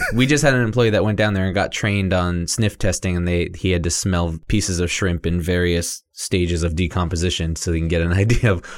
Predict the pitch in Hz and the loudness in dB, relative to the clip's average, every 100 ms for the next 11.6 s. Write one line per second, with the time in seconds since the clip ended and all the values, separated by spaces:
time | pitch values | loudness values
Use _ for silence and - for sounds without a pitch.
0 | 117 110 95 101 110 - 98 92 87 92 | 2 4 6 4 2 0 0 0 0 -2
1 | 85 78 - 87 85 85 80 78 78 - | -2 -4 -4 -2 -2 -4 -4 -6 -10 -12
2 | - 135 135 123 107 101 98 98 98 95 | -2 0 2 2 2 2 2 2 2 0
3 | 95 - 92 90 85 85 82 80 87 80 | -2 0 0 2 0 -2 -4 -4 -4 -4
4 | 76 92 85 80 80 95 - - - 90 | -4 -4 -4 -2 0 0 -2 -10 -8 -2
5 | 120 107 104 98 104 - 95 87 87 85 | 0 0 0 0 0 0 -4 -2 -2 -4
6 | - 98 90 82 - 95 85 87 87 85 | -4 -4 -2 -4 -4 -2 0 0 0 -2
7 | 82 - - - - - 165 170 160 160 | -6 -16 -20 -20 -20 -2 0 0 0 0
8 | 160 156 - 156 156 160 160 120 117 123 | -2 -4 -2 0 0 0 -2 0 2 4
9 | 127 127 104 98 104 107 - 98 98 95 | 2 2 0 -2 -2 -2 -4 -4 -4 -4
10 | 98 95 95 95 87 - 87 90 98 107 | -2 0 0 -2 -4 -6 -6 -2 -4 -2
11 | 110 110 107 87 95 80 | -2 0 -2 -4 -4 -4